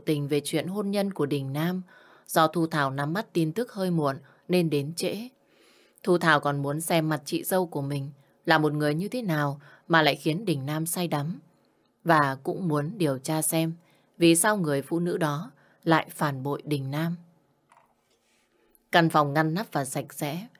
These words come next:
nhưng hình như không có ai sống. Thu Thảo là một người nhạy bén, bởi vậy cô có thể nhận ra điều này.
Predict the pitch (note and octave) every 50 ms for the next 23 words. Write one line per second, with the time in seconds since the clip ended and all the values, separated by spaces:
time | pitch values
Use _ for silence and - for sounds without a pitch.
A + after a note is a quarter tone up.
0 | _ _ _ _ _ F3 F3+ F3+ E3+ E3 D3+ C#3+ C#3+ C#3+ D#3+ E3 E3+ E3+ E3 -
1 | F3+ F3 E3 F#3 F#3+ - - F3 E3 E3 - D#3+ C#3+ C#3 D#3+ A3+ - - _ _
2 | _ _ - _ _ - G3 F3+ F3 F3 E3+ D#3 D3 C3+ C#3 C#3+ C#3+ C#3+ C#3+ D#3
3 | D3+ D3 D3 C#3+ C#3+ D3+ D3 - - D3+ D3 D3 - G3+ - - _ _ _ _
4 | _ _ E3 D#3+ D#3 C#3+ D#3 C#3 D3 D3 C#3+ C#3+ G3+ G3+ G3+ B3+ B3 - F3+ D3
5 | C#3+ C#3+ D3 C#3+ - - - G#3+ G3+ E3+ D#3+ C#3+ C#3 C#3 C#3 C#3 C#3 C#3+ C#3+